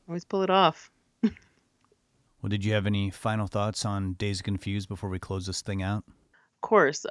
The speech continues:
Speaker 1: I wanted to bring up a cast member that is so well known nowadays, but she was very much in the background, and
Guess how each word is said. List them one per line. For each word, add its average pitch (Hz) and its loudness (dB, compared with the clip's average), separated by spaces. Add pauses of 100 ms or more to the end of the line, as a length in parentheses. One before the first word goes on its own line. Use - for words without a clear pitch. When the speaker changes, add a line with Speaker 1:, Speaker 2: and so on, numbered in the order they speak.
Speaker 1:
I 180 6
wanted 190 6
to 180 2
bring 175 2
up 160 4 (100)
a 156 6 (720)
cast 196 4
member 156 6 (100)
that 151 6
is 151 0
so 202 8
well 180 10
known 147 6 (420)
nowadays, 151 6
but - 2
she 160 0
was 143 0
very 156 6
much 165 2
in 147 2
the 143 0
background, 165 4
and 156 2